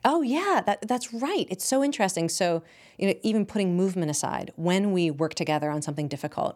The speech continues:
or when you're able to contribute something to a community you care about, like, we get a helper's high, we get a contribution or a cooperation high.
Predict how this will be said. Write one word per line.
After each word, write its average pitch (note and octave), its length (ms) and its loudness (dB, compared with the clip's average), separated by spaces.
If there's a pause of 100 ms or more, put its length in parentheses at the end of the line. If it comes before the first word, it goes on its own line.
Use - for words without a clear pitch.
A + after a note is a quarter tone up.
(300)
or - 100 0
when F#3 120 4
you're F3 80 4
able E3+ 140 2
to F3 60 -2
contribute E3+ 500 -2
something D3 460 -2
to - 120 -2
a - 20 -8
community D#3+ 440 0
you C#3+ 100 2
care D3+ 260 0
about, C3+ 340 0
like, D#3+ 140 -8
we F#3+ 80 0
get G#3 160 2
a G#3 60 2
helper's F#3 420 -2
high, - 240 -8
we - 140 -4
get D#3+ 320 2 (400)
a D3+ 240 2
contribution E3 680 0
or C#3+ 60 -4
a C#3+ 60 -6
cooperation D3+ 580 -2
high. C3+ 380 -2